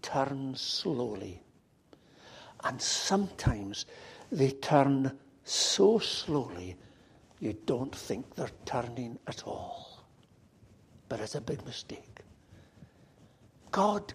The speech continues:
can wait. You and I, by nature, can't wait on God. We want it now, but we can't have it now. God doesn't always work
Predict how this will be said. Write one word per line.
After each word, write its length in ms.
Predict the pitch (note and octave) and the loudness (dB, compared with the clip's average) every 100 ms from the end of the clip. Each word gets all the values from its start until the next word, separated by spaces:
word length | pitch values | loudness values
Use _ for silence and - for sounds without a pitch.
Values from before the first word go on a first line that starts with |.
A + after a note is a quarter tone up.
| - | -6
can 580 | - F3 F3 E3+ E3+ | -4 -2 -4 -8 -8
wait. 540 | E3+ F#3+ - - - - - - - - - - - - - - | -6 -6 -8 -12 -10 -10 -12 -20 -20 -20 -20 -20 -20 -20 -20 -8
You 220 | A3 B3 | 4 6
and 140 | C#4 C4 | 10 10
I, 200 | A#3+ A#3 | 10 10
by 220 | A3+ A3+ | 10 10
nature, 460 | G#3+ - - A3+ G#3 - | 10 6 6 4 4 -4
can't 440 | - A#3+ A#3+ B3 | 0 2 2 -2
wait 400 | - G#3+ B3 - | -2 2 2 0
on 160 | D#3 C#3 | 0 0
God. 300 | C#3+ B2+ A#2+ - - | 2 2 2 -2 0
We 140 | - C#4 | 8 12
want 340 | F4 E4+ - | 12 12 12
it 120 | A4 A4+ | 8 10
now, 480 | C5 A#4+ - D3+ - - _ _ _ _ _ _ _ _ _ | 4 6 4 0 -8 -20 _ _ _ _ _ _ _ _ _
but 140 | - D4+ | -8 -2
we 100 | C#4 | -2
can't 300 | - D#4 - | 2 0 0
have 200 | D4+ D#4 | -4 0
it 180 | A#4 - - - | 0 -2 -14 -10
now. 460 | - - - - - - - - - - - - | -2 0 0 -6 -14 -20 -20 -20 -20 -20 -20 10
God 300 | C4+ C#4 - | 12 12 12
doesn't 340 | D4 B3+ B3 | 10 10 6
always 480 | - C4+ C4+ C4+ - | 10 12 12 8 6
work 400 | G#3+ F#3 - - | 6 4 2 -12